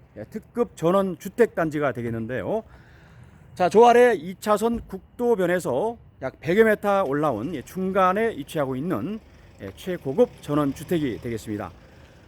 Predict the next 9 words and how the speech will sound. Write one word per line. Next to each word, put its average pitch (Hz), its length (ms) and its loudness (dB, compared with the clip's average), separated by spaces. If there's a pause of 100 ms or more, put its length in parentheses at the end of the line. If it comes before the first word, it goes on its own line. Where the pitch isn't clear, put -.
(520)
자, 156 340 2
매물의 247 480 4
세부 208 300 -2
내역 190 240 -2
살펴보겠습니다. 139 1300 -6 (100)
예, 107 140 -10
토지가 233 580 2 (320)
백팔십오점사 180 1200 -6
평, 208 440 -6